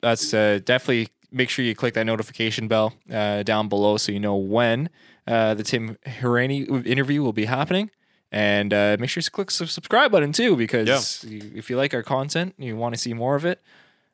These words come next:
Speaker 1: make sure you subscribe. We've been, uh, Chris has been killing it, uh, with, uh, the track breakdowns before every weekend if you wanna know more about the tracks. And, uh, you got track guides too for the new tracks that, uh, have come up as well. That
Speaker 2: Mm-hmm.
Speaker 1: will
Speaker 2: Yep.
Speaker 1: be, um, <clears throat> coming up shortly, actually.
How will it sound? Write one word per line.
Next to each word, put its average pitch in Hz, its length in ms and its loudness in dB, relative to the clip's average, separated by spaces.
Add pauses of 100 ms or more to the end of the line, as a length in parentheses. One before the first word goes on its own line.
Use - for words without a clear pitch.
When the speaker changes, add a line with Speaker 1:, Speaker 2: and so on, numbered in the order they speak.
(100)
Speaker 1:
make 117 120 -4
sure 123 140 0
you 117 120 2
subscribe. 107 480 -2
We've 95 140 -4
been, 98 180 -8
uh, 98 260 -4
Chris 113 180 -6
has 110 100 -6
been 101 120 -10
killing 151 300 0
it, 160 180 -2
uh, 139 480 2
with, 123 320 -2
uh, 117 220 4
the 113 80 0
track 151 340 2
breakdowns 151 560 2
before 127 280 2
every 117 220 2
weekend 156 400 2
if 131 120 -4
you 117 80 0
wanna 120 160 0
know 113 160 -2
more 113 240 2
about 107 200 -2
the - 60 -14
tracks. 151 480 2 (480)
And, 123 400 2
uh, 120 240 6
you 123 160 2
got 127 180 4
track 147 300 2
guides 117 300 2
too 151 160 2
for 127 100 -6
the 113 100 0
new 143 120 2
tracks 107 400 0
that, 107 280 -4
uh, 104 400 -2
have 113 140 -6
come 113 220 -4
up 107 280 -4
as 107 200 -4
well. 120 340 2
That 104 140 2
Speaker 2:
Mm-hmm. 98 40 0
Speaker 1:
will 107 100 0
Speaker 2:
Yep. 123 80 2
Speaker 1:
be, 104 200 -2 (400)
um, 98 800 -2 (160)
<clears throat> - 160 -20
coming 131 180 0
up 139 60 -4
shortly, 147 440 2
actually. 98 440 -6